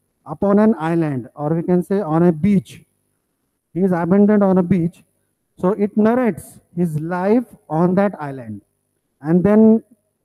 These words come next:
how he is rescued, and eventually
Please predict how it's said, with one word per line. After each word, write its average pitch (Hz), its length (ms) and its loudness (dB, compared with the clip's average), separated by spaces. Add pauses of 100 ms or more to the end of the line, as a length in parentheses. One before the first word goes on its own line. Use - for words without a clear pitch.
(100)
how 208 220 0
he 196 200 2
is 190 100 0
rescued, 190 800 -2
and 160 380 -4
eventually 175 840 -4